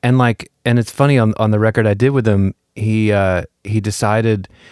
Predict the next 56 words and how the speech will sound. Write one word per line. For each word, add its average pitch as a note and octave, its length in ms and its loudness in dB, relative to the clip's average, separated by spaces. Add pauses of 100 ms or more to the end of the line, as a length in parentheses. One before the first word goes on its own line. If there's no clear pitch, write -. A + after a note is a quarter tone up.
(160)
or A2+ 300 -2
we're A2 240 0
listening A#2 320 0
down A2+ 220 2
one A2+ 120 2
day, G2+ 140 0
he's G#2+ 140 -6
like, - 180 -12
"Oh, G#3 160 -2
you G#3+ 160 -4
know, C4+ 220 -2 (640)
I D3+ 40 -12
think - 260 -10
I D#4+ 80 -2
sang G#3+ 380 -2
that D#3 240 -2
differently D3+ 420 0
in G#2+ 80 2
a G2+ 60 0
different A#2 460 -4
take. - 360 -4 (480)
Let B3+ 100 0
me E4+ 80 -2
just D#4+ 200 -2
punch B2 240 0
that G#2+ 180 2
in G2+ 120 2
real F2 160 -2
quick." - 280 -6 (300)
And G2+ 340 0
Rick's G#2+ 240 0
just - 220 -4
like, F#2 200 -2
"Well," G#2 200 -2 (640)
and A#2 100 2
we A#2 80 4
just C3+ 160 2
kinda C3+ 180 2
all A#2 220 4
look G#2+ 180 2
at A#2+ 60 4
each A#2+ 160 0
other B2+ 220 2
'cause, - 180 -4
you E3+ 100 -4
know, B2 160 2
that's A#2 220 -4
live C3 300 2
in C#3+ 80 0
the, A#2 180 -2 (100)
in B2+ 120 2
the A#2+ 80 2
room C3+ 320 2
with A2+ 160 0
the A2 80 -2
band G#2 540 0